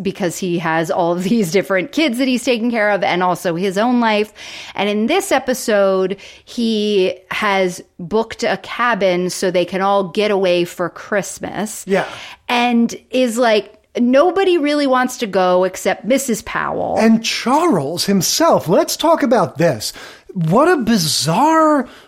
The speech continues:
Speaker 2: premise. Like, the, the first lines of this episode are Charles explaining to Buddy, like,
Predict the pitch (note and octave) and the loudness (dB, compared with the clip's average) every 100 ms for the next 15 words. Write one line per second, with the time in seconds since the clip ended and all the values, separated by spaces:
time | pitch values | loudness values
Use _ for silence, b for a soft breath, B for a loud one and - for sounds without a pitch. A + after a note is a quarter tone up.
0 | B - - A3+ C3+ A#2 F#3+ F3 - G#3 | B -6 2 2 2 -2 0 0 2 0
1 | G3+ G3 F3+ - A#3+ E4 C4 - - D#3+ | 0 0 0 0 0 2 0 -4 -8 -6
2 | C3+ D#3 G#3 B3 G3 D#3 D3 - - D3 | -2 0 2 2 2 2 0 -2 -4 -2
3 | C#3 D3+ - F3 A3 F#3 - E3 F#3 E3+ | -2 -2 -2 -2 0 -2 -2 -6 -6 -8
4 | B B F#3 F3+ F3 G3 G#3+ C4+ B3 F#3+ | B B -2 0 0 0 4 4 4 0
5 | - - F3+ A#3 A#3 A3+ F3 C#3 G3 E3+ | -2 -4 2 4 4 2 0 0 2 2
6 | B2+ B2 D3 C#3+ | -2 -4 -6 -6